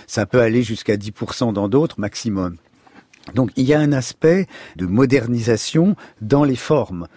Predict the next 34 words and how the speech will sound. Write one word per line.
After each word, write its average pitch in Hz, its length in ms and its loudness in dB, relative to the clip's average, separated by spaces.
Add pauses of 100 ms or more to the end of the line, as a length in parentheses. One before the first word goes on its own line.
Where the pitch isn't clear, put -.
(120)
hein, 95 160 -4
euh, 90 440 -2 (420)
euh, 90 340 -2
qui 120 240 0
est, 117 240 2
euh, 98 240 2
remarquable 113 760 -2
et 120 100 -2
qui, 135 320 -8 (100)
quelquefois, 113 640 -2
empêche 151 500 -2
qu'on, 110 240 -6 (180)
qu'on 98 100 -8
comprenne 120 500 -6
vraiment, 104 720 -4
euh, 92 120 -6 (260)
ce 107 140 -8
génocide, 104 540 -4
puisque - 320 -8 (380)
il 101 100 -4
n'est 104 140 0
pas, 113 440 2
euh, 92 260 0 (320)
euh, 85 500 -2
il, 110 200 -6
il 123 200 -2
dit 127 160 4
oui 170 240 4
à 147 40 6
la 127 120 6
modernité, 123 640 2
d'une 87 160 -10
certaine 87 340 -8
façon. 82 380 -10